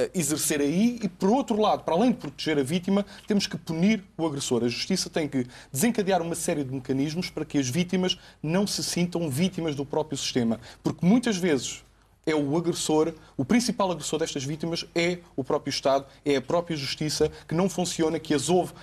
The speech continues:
várias vezes, que obriga as, as vítimas a exporem-se várias vezes e que ainda assim,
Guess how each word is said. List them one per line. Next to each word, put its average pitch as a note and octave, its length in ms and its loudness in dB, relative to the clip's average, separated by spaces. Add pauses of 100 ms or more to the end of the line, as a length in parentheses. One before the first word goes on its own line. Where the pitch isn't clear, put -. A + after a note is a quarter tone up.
várias F3+ 400 0
vezes, D#3+ 320 0 (160)
que - 140 -2
obriga F3+ 320 2
as, - 120 0
as D#3 160 0
vítimas E3+ 360 -2
a - 20 0
exporem-se D3+ 420 0
várias D3 280 2
vezes D#3 260 0 (180)
e C#3+ 120 -2
que - 160 0
ainda F3 280 4
assim, D3 360 -2